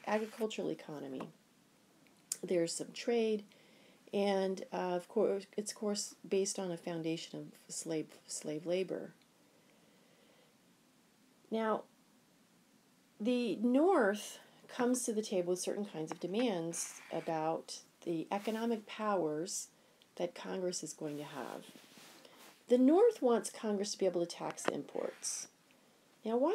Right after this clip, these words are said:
is this important to the North in particular? Well, it's because the North, uh, is trying to compete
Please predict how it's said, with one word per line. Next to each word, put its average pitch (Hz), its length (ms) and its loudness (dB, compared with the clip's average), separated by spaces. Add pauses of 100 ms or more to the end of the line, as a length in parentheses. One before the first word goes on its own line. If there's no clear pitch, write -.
is 440 100 6
this 381 160 4
important 247 480 4
to - 80 -4
the 175 100 0
North 147 560 -2
in - 80 -8
particular? - 720 -8 (880)
Well, 302 260 6
it's 262 180 2
because 285 360 2
the 269 100 4
North, 254 640 4 (180)
uh, 190 400 -2
is 196 460 0 (240)
trying 269 400 2
to 233 60 2
compete - 720 -6